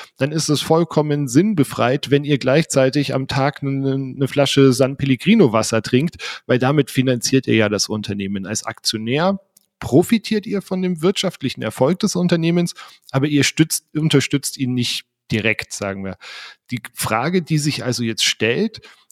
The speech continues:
ist, ist das Geschäftsmodell eines Unternehmens mit meinen eigenen moralischen Vorstellungen vertretbar? Und wenn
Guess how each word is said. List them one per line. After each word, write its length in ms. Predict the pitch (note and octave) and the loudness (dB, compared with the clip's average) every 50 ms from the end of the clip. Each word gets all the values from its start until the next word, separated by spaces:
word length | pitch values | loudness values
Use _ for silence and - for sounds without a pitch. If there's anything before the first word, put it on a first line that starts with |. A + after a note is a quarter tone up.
| - _ | -6 _
ist, 420 | - D3+ C#3+ - - - - _ _ _ _ _ _ _ _ _ _ | 2 2 2 2 0 -6 -8 _ _ _ _ _ _ _ _ _ _
ist 200 | - C#3 - - | -10 -8 -4 -2
das 140 | D#3+ C#3+ - | -2 -2 -2
Geschäftsmodell 880 | - C3 - - E3+ F#3 F#3 - - - - B2 A#2 F#2 A#2 A2+ A2+ - | -2 -2 0 0 0 0 -2 -2 -6 -6 -6 -6 -6 -4 -4 -4 -4 -4
eines 280 | - A2 A#2 A#2 - | -4 -4 -4 -4 -4
Unternehmens 920 | - B2 B2 A2 - A2+ G#2+ G#2+ A#2 C3 D#3+ F#3+ G3 G3 G3+ G3 - - - - - _ _ - | -2 -4 -4 -4 -4 -4 -2 0 0 2 4 4 4 4 4 2 -2 -4 -8 -10 -20 _ _ -4
mit 220 | A#2+ B2 A#2+ - | -4 -4 -2 -2
meinen 480 | A#2 A2 A2+ B2+ D3+ E3 E3 E3 D#3+ - | 0 0 2 2 4 4 2 2 0 0
eigenen 640 | A2+ A#2 B2 C#3 C3+ B2+ C#3 C3+ C3 C3 C3 C3 - _ | 0 2 4 4 2 2 0 0 0 0 -2 -4 -8 _
moralischen 760 | - A#2 A#2 G2 F#2 G#2 G#2 A#2+ C3 C3 B2+ - - C3 B2 | -4 -4 -2 -2 0 0 0 2 2 2 0 0 0 -2 -4
Vorstellungen 800 | A2 - - - A#2+ B2 A#2+ - - B2+ A2+ G#2+ A2 G#2+ G#2+ G#2 | -8 -8 -6 -2 -2 -2 -2 -2 -4 -4 -4 -6 -6 -8 -8 -10
vertretbar? 840 | - - - G2+ - - - A2 A2+ A2 - - - F2+ F2 E2 - _ _ _ _ _ _ _ _ _ _ _ | -10 -8 -8 -8 -8 -10 -8 -6 -6 -6 -6 -6 -8 -8 -8 -8 -10 _ _ _ _ _ _ _ _ _ _ _
Und 180 | - A2 G#2 G2+ _ _ | -8 -8 -8 -8 _ _
wenn 540 | - G2 A#2+ A#2+ B2 C3 C3 C3 B2 A#2+ A#2 | -8 -4 -4 -2 -2 -4 -6 -8 -12 -16 -20